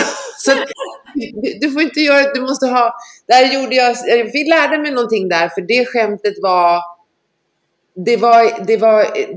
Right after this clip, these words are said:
det var alldeles för, eh, nära vad det skulle, i en verklighet. För mig så skulle, alltså, hade jag varit en av experterna i Gift i första ögonkastet så hade jag inte orkat. Jag bara sagt, "Men för helvete, sluta bråka, bara gi-, liksom, gift er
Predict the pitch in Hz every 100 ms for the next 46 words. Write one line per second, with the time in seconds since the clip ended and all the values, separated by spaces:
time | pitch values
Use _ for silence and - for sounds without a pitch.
0 | 156 220 208 214 202 196 185 220 202 196
1 | 196 - 220 185 175 170 170 160 147 135
2 | - 120 214 247 214 175 98 101 180 -
3 | 175 160 160 - 175 160 151 170 165 165
4 | 185 170 - 190 190 - - 226 254 208
5 | 202 180 190 175 151 185 196 180 - _
6 | - - 214 214 226 208 208 175 170 156
7 | 151 202 190 160 156 139 147 147 - 156
8 | 143 139 143 139 175 - 135 147 135 131
9 | - 156 131 - 147 147 143 139 - 127
10 | 131 - - 131 101 87 117 117 143 117
11 | 127 127 120 123 117 127 117 110 - _
12 | _ _ _ 123 120 131 135 113 92 -
13 | _ 58 110 123 190 131 -